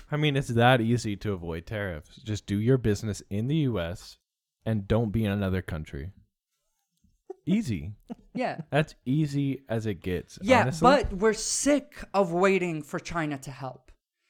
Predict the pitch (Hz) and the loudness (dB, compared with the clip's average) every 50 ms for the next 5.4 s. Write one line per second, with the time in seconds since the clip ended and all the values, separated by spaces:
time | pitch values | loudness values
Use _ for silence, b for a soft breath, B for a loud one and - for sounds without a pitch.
0 | _ _ - _ - - 208 196 185 180 - - 190 175 202 220 - - - - | _ _ -20 _ -4 2 4 4 4 4 0 -6 -4 -2 0 -2 -2 -4 -12 -2
1 | _ 214 220 220 240 311 302 - 294 269 269 254 - - 220 202 160 147 147 - | _ 4 6 6 6 4 2 2 2 2 2 4 4 4 6 6 8 8 8 8
2 | - - 135 127 127 139 147 147 147 147 110 92 - - 87 85 85 87 90 - | 8 6 4 6 6 6 6 6 4 2 0 0 -2 -4 -6 -6 -6 -6 -10 -14
3 | _ _ _ _ _ - 175 180 185 185 175 165 147 156 160 160 156 - - 156 | _ _ _ _ _ 4 6 8 8 8 6 4 2 0 0 0 0 -2 -4 -2
4 | 175 170 170 170 165 160 160 156 147 170 165 156 - 160 143 139 - 143 139 160 | 0 2 2 2 2 0 -2 -2 0 -2 -2 -2 -2 -6 -8 -6 -6 -2 0 0
5 | 185 202 269 262 - - _ | 2 2 0 -2 -6 -20 _